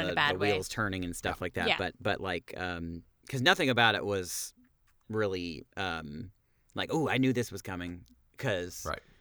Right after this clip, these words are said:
Speaker 1: um, I mean, <laughs> obviously, you know, we all know how Order sixty-six ends, you know, but, um, uh,
Speaker 2: <laughs>
Speaker 1: but yeah, it just, it, it felt like when there,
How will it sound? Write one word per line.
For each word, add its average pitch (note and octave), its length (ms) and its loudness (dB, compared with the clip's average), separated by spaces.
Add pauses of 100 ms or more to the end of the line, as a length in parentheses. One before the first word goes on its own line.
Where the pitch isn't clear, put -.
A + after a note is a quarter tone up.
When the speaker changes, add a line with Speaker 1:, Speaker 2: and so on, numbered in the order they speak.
(300)
Speaker 1:
um, F#2 540 0
I - 60 6
mean, D#3 260 4
<laughs> - 640 8
obviously, E3+ 380 10
you D3+ 80 6
know, C#3 220 8
we C#3 140 8
all C#3 140 12
know B2+ 180 6
how A#2 120 2
Order A2 240 4
sixty-six F#2 500 -4
ends, G#1 380 -8
you G2 100 -6
know, F2 140 -6
but, F2 200 -4
um, F#2 520 -2 (880)
uh, F#2 580 2 (460)
Speaker 2:
<laughs> - 480 -20
Speaker 1:
but C#3 140 4
yeah, B2 340 6
it C3 100 6
just, C3+ 200 0
it, C3+ 180 4
it C#3 240 6
felt E3 280 8
like C3 440 2 (480)
when B2+ 500 6 (240)
there, B2 320 6